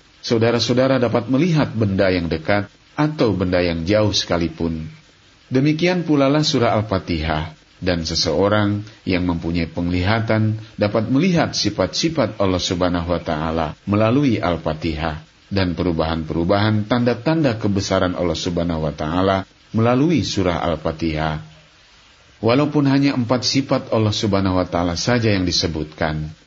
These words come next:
akan tetapi seluruh sifat Allah Subhanahu wa Ta'ala berada di dalam empat sifat tersebut.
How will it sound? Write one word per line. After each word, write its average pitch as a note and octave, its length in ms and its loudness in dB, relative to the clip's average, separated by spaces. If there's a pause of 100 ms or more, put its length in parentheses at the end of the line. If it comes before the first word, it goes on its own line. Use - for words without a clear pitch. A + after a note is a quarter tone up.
(120)
akan E2 360 -4
tetapi F#2 600 0
seluruh E2 400 -2
sifat C#3+ 480 -2
Allah G#2+ 240 2
Subhanahu F2+ 520 0
wa E2+ 80 -2
Ta'ala E2+ 600 -2 (160)
berada A#2+ 600 0
di F2+ 120 0
dalam F2 320 0
empat B2+ 440 -2
sifat F2+ 400 -4
tersebut. D#2 480 -4